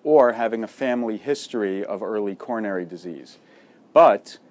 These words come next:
in women, for instance, they are at a significantly proportional increased risk for heart disease if they have diabetes than men. For instance, women will have triple the risk, whereas men will have approximately double the risk.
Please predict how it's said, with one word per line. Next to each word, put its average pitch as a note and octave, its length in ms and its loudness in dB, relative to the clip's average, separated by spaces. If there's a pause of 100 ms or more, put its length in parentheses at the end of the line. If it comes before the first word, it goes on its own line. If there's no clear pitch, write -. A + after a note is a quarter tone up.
(220)
in A#2+ 180 -4
women, D3 320 0
for A2+ 220 -4
instance, G2+ 600 -10 (280)
they A#2 160 2
are A#2+ 80 4
at A#2 300 2
a A#2 160 -2
significantly B2+ 1040 -4
proportional C3+ 840 -6
increased G#2 540 -10
risk F#2+ 300 -6
for G#2 100 -8
heart F#2+ 220 -6
disease F#2+ 500 -12
if A#2+ 180 -10
they G#2 120 -6
have F#2+ 160 -6
diabetes F#2 760 -8
than G#2 280 -6
men. G2 300 -4 (500)
For B2 240 -2
instance, A#2+ 500 -4
women A#2+ 380 -2
will A2+ 180 -2
have G#2 220 -8
triple D#3+ 420 -2
the G2 120 -4
risk, F#2 340 -8
whereas G#2 280 -4
men A2 280 -6
will G2+ 100 -6
have G2+ 180 -10
approximately G2 680 -12
double F2 340 -6
the D#2 100 -16
risk. - 320 -20